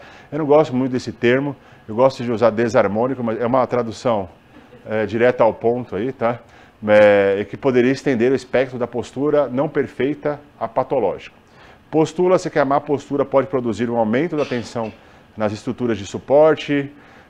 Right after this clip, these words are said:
prover equilíbrio menos eficiente do corpo sobre a base de apoio.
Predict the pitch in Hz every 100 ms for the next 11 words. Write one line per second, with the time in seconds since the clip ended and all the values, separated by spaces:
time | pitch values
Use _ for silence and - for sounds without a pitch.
0 | _ 135 127 110 135 127 120 131 120 123
1 | 117 117 123 123 113 117 - 107 104 107
2 | - 107 113 - 110 110 107 120 113 107
3 | 101 98 120 - 76